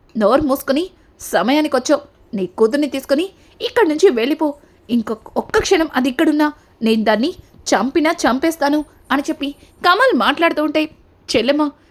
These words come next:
ఏంటి ఇదంతా? నీ ముందే ఇంత జరుగుతుందా?" అని అంటుంటే, "చూడండి, మీ తల్లి కొడుకు కూతుర్లిద్దరూ కలిసి నా, నా కూతురు జీవితాన్ని నాశనం చేయాలని చూస్తున్నారు.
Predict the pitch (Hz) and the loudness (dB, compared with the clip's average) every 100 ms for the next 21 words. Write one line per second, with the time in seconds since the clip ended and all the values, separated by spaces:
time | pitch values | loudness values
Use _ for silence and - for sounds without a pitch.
0 | _ 214 269 339 415 254 254 311 294 - | _ 0 2 2 2 2 0 0 -2 -6
1 | _ - 208 214 311 269 262 381 - _ | _ -10 -6 0 2 2 2 0 -4 _
2 | - 330 403 587 277 302 339 311 311 - | -4 -2 2 2 2 0 0 2 0 -2
3 | _ - 294 302 - 254 254 311 311 302 | _ -2 2 2 0 -4 -2 0 -2 -2
4 | _ _ _ _ - 220 277 285 - - | _ _ _ _ -2 0 0 -2 -4 -14
5 | _ _ - 208 196 - 208 190 262 311 | _ _ -8 -4 -4 -4 -4 0 2 2
6 | 233 262 - - 254 262 226 226 320 - | 2 0 -4 -4 0 2 2 0 0 0
7 | 247 339 381 - _ _ _ _ - 233 | 0 -2 -2 -6 _ _ _ _ -4 0
8 | 233 254 - - - - - - _ 220 | 2 0 -8 -20 -20 -20 -20 -20 _ 0
9 | 165 - 254 247 339 240 247 254 247 320 | 0 0 0 4 4 2 0 0 2 0
10 | - - _ - 320 427 480 466 392 349 | -4 -20 _ -2 2 2 2 -2 -2 2
11 | 240 294 302 302 294 320 302 302 | 4 4 0 -2 -4 0 0 0